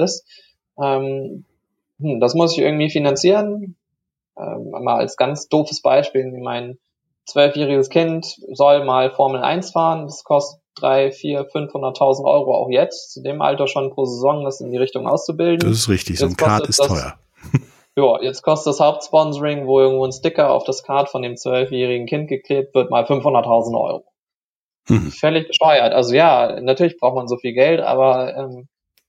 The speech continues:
Speaker 1: die Frage, die ich dann zurückstelle, so, ja, ist es denn, wie viel ist es denn wert? Ja, keine Ahnung. Ist es denn fünfhunderttausend Euro wert? Nee, natürlich nicht. So, ja, wieso sollte ein Sponsor das denn auch bezahlen?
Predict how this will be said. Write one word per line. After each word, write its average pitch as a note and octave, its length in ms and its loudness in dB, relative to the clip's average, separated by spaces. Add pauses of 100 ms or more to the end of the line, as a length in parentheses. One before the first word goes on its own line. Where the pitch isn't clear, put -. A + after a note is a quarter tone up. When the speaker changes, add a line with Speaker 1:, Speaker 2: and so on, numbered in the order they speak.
(240)
Speaker 1:
die C3 160 -14 (240)
Frage, C3+ 260 4
die C3+ 60 0
ich C3 60 -6
dann - 160 0
zurückstelle, C#3+ 460 0
so, B2 100 -2
ja, B2 260 0 (640)
ist - 200 -14
es - 160 -12
denn, B2 320 -10
wie C#3+ 100 -2
viel D#3 180 2
ist C#3 140 -2
es - 140 -18
denn B2 80 -20
wert? C#3+ 420 2
Ja, A2+ 180 -12
keine A#2 160 -12
Ahnung. A#2+ 440 -4 (260)
Ist - 200 -20
es - 40 -20
denn B2 140 -8
fünfhunderttausend C3+ 640 -2
Euro C#3+ 160 2
wert? A2 160 -8
Nee, B2+ 100 -4
natürlich A#2+ 380 -2
nicht. - 200 -20
So, C#3+ 120 -4
ja, D#3 160 2
wieso E3 160 2
sollte E3+ 240 2
ein D#3+ 80 -4
Sponsor E3 320 0
das D#3 160 -4
denn D3+ 80 -6
auch D3+ 100 -4
bezahlen? F#3 440 -2